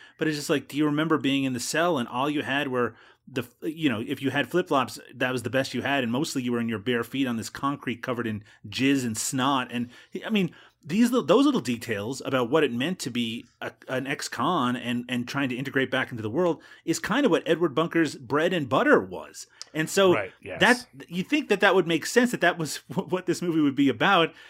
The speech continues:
Speaker 1: And even if, if the, the, the enduring message of it was, well, there's no way that, that you can truly integrate back into society, so of course you're gonna fall back into this cycle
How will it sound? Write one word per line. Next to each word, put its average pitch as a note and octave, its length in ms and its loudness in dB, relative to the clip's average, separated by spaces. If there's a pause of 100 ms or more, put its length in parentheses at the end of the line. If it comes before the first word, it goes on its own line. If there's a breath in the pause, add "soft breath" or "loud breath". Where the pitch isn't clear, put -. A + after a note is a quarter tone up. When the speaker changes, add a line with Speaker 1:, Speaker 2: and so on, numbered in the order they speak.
(140 loud breath)
Speaker 1:
And E3 280 0
even A3 540 2
if, C#3 160 0 (180)
if E3+ 200 0
the, C3 280 0
the, A#2+ 400 -4 (100)
the A2 500 -8
enduring C3 580 2
message A2+ 320 -4
of G#2 100 -4
it A2+ 80 -8
was, G#2+ 340 -6 (460 soft breath)
well, C#3 460 2 (800)
there's D3 220 2
no D#3+ 120 4
way D3 180 4
that, C3 280 0 (160)
that C3+ 200 -4
you C#3+ 100 -4
can C#3 160 -2
truly D#3 440 2
integrate C3+ 500 -2
back C#3+ 240 -4
into C3+ 140 -4
society, A2+ 460 -6
so B2 160 -4
of A2+ 80 -10
course C3+ 220 -4
you're B2+ 60 -6
gonna A#2+ 140 -4
fall A#2 240 -4
back A#2+ 260 -6
into A#2+ 140 -6
this G#2+ 140 -8
cycle C3 480 -4